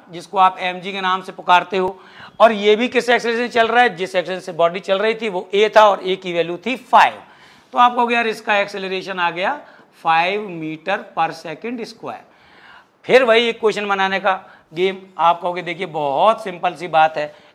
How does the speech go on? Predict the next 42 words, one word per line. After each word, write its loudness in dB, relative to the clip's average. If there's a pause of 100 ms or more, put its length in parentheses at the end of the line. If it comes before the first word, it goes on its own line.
एक्सेलरेशन 0
की -8
दिशा -4
को -6
पॉजिटिव 0
मानो, -4 (320)
एक्सेलरेशन 0
की -10
दिशा -6
को -10
क्या -4
मानो? -4 (300)
पॉजिटिव 0
मान -2
लिया -2
जाए, -6 (140)
माना 0
जाता -2
है, -4 (540)
है -18
ना?" -2
F 0
is -6
equal -4
to, -12 (340)
F 2
net -4
is -10
equal -8
to -6 (100)
M -6
A -8
लिखने -6
में -4 (340)
एक्सेलरेशन 0
की -6
दिशा -4
को -4
हम 0
मानते -6
हैं -12
पॉजिटिव। 6